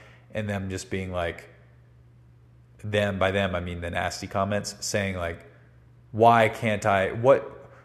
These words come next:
why are you gonna take my right to a single family home?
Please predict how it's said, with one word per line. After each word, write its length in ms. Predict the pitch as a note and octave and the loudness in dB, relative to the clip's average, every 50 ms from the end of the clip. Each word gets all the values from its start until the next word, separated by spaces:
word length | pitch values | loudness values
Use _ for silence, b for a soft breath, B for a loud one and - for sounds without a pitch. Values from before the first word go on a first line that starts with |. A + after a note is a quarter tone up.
| B B B B - - - - | B B B B -20 -20 -20 -14
why 340 | - A#2+ A#2 B2 B2+ C3+ C#3 | -8 2 4 6 6 8 6
are 80 | C3+ C3 | 6 4
you 120 | B2+ B2 | 2 0
gonna 160 | B2 A#2+ G#2+ | 0 -2 -2
take 360 | G2+ - - B2 A#2+ A#2 - A2+ | -2 -4 -4 -2 -2 -2 0 0
my 180 | G#2+ G2+ G2+ | 2 2 2
right 400 | F#2+ F2 F2+ F#2 F#2 F2+ E2 - - | 2 2 2 2 2 0 -2 -4 -8
to 120 | - F#2+ | -8 -6
a 60 | F2 | -6
single 340 | - - - G2+ G2 F#2+ F2 | -6 -6 -8 -6 -4 -4 -6
family 400 | - - F#2 F2 E2+ D2+ D2 D2+ | -4 -4 -6 -6 -6 -6 -8 -8
home? 300 | - F#2 D#2 C2+ G1+ | -6 -6 -6 -6 -8